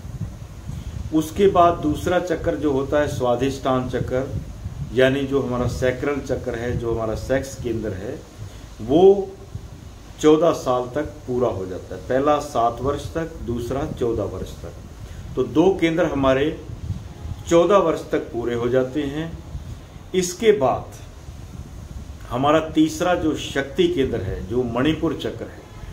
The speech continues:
उसका विकास होता है इक्कीस वर्ष तक। तो इक्कीस वर्ष तक हमारे तीन केंद्रों का विकास हो जाता है, यानी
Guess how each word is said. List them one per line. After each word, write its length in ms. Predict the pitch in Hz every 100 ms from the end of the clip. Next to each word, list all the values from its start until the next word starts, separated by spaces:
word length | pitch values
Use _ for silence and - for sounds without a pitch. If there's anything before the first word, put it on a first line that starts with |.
| - - -
उसका 380 | 156 - - 180
विकास 480 | 139 131 139 135 -
होता 340 | 113 123 113
है 240 | 113 143 - - - -
इक्कीस 440 | 127 - 151 -
वर्ष 300 | 107 104 -
तक। 120 | - - - - - - - -
तो 120 | 175
इक्कीस 500 | 160 - 220 208 151
वर्ष 320 | 147 - -
तक 220 | 170 165 -
हमारे 720 | 113 117 123 131 143 147 156 - - - - - - - -
तीन 320 | 156 190 175
केंद्रों 360 | 139 120 120 120
का 140 | 147
विकास 460 | 143 110 110 107 104
हो 60 |
जाता 300 | 92 87 -
है, 120 | 98 101
यानी 580 | 127 143 156 165 170